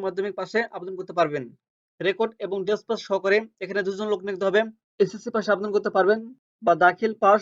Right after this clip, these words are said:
বা দাওরা হাদিস পাস হলে আবেদন করতে পারবেন। ঊনত্রিশ নম্বর ক্যাটাগরি অফিস সহকারী কাম কম্পিউটার মুদ্রাক্ষরিক,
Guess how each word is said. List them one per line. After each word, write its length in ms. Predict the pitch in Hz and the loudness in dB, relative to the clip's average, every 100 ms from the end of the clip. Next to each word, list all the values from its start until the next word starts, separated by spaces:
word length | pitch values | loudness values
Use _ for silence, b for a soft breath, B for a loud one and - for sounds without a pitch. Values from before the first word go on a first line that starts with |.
| - 196 | 2 -2
বা 80 | 185 | 4
দাওরা 200 | 190 202 | 4 4
হাদিস 180 | 185 202 | 2 -2
পাস 140 | - 175 | -4 -4
হলে 160 | 208 190 | 2 2
আবেদন 180 | 180 185 | 2 -6
করতে 140 | 185 185 | -2 -2
পারবেন। 240 | 165 160 123 - _ _ | 2 0 0 -14 _ _
ঊনত্রিশ 240 | 196 214 214 | -6 -6 -8
নম্বর 180 | 226 214 | -6 -4
ক্যাটাগরি 300 | 214 196 208 202 | -2 -2 -2 -4
অফিস 180 | 185 220 | -4 -4
সহকারী 240 | 214 196 196 | -4 -6 -4
কাম 120 | 196 175 | -6 -4
কম্পিউটার 360 | 202 190 220 185 | -6 -2 -2 -2
মুদ্রাক্ষরিক, 440 | 185 190 196 214 | 2 2 4 0